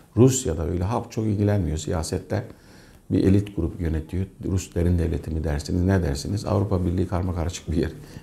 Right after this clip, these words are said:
İngiltere'de bir devlet var. Yani halk devlete çalışır. E, devlet için var, biat eder.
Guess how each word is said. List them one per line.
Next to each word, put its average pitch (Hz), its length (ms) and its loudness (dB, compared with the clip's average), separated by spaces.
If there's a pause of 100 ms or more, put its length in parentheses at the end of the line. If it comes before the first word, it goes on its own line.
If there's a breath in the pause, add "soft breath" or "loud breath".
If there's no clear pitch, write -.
(120)
İngiltere'de 98 560 4
bir 95 120 2
devlet 92 380 2
var. 76 120 -4 (920 loud breath)
Yani 85 480 2
halk 107 400 2
devlete 87 340 0
çalışır. - 480 -6 (600 loud breath)
E, - 100 -8 (300)
devlet 90 300 6
için - 280 -2
var, 67 140 -4 (100)
biat 80 240 -2
eder. 104 220 -2